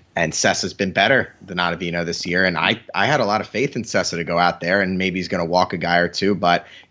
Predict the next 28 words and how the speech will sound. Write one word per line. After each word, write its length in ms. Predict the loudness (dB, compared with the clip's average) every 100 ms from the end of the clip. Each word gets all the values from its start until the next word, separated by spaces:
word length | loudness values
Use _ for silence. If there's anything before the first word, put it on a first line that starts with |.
| -14 -4
I, 100 | 0
I 160 | 4 4
like 220 | 4 2
Sessa 340 | 2 0 0 -4
with 80 |
the 80 | -6
six-run 480 | -6 -8 -6 -4 -2
lead, 240 | -2 0
and 320 | 2 2 0 -4 _
what 240 | 2 4 4
a 60 |
win 400 | 4 4 2 -2 -12 _ _ _
not 180 | 0 2
having 240 | 2 0
to 80 | -4
use 160 | -8 -4
Chappie. 400 | -2 -2 -2 -6
Now 220 | -2 0
he's 240 | 0 -6 -4
ideally 460 | -4 0 0 2
available 400 | 2 2 2 0
for 160 | -4 -6
two, 240 | -2 -2
three, 220 | 2 2
and 140 | 2 0
four, 440 | 0 2 2 0 -6 0
no 160 | 0
question. 480 | 2 0 0 -4 -10